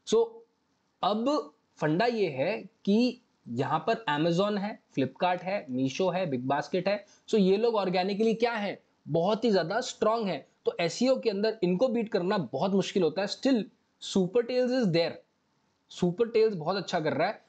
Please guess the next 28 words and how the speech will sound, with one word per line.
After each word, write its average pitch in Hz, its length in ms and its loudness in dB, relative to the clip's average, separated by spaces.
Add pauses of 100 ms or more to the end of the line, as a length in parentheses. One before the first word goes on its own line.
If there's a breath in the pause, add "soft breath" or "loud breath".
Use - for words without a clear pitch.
(120)
और 190 80 2
बाकी 165 320 -2
ये 220 80 2
सारे 190 220 0
तो 214 100 0
अच्छा 214 200 -6
कर 190 200 0
ही 214 100 4
रहे 151 100 2
हैं। 101 140 -10 (380)
So, 226 160 2 (300)
आंसर 160 340 2
क्या 214 140 0
था? 165 240 -4 (240)
ये 156 180 2
सारे 185 240 0
लोग 185 180 2
ऑर्गेनिक 143 400 0
में 220 80 2
अच्छा 220 160 -2
कर 233 120 2
रहे 233 140 -2
हैं, 165 80 -2
ये 147 180 0
सारे 151 240 0
लोग 208 300 2
इनऑर्गेनिक 151 540 0
में 285 240 0